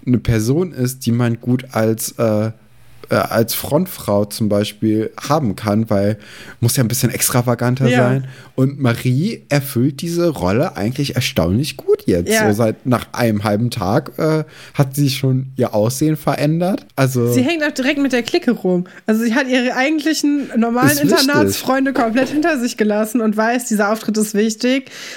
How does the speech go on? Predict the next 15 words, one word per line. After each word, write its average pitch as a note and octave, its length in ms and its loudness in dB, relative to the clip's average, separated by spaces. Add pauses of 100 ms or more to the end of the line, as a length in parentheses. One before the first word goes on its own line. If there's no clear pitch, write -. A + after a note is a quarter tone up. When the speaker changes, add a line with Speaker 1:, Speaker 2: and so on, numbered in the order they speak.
Speaker 2:
So, B3+ 320 0
ich C4 140 -6
muss A3+ 160 0
jetzt G#3+ 160 0
jeden A3 160 2
Tag A#3+ 180 0
mit A#3 140 -2
Pascal B3 380 0
Mittag D4 260 0
essen, G3 320 0
bis F#3 140 0
der A3+ 200 2
Auftritt A#3 280 -2
vorbei C4 380 0
ist. F3+ 360 -2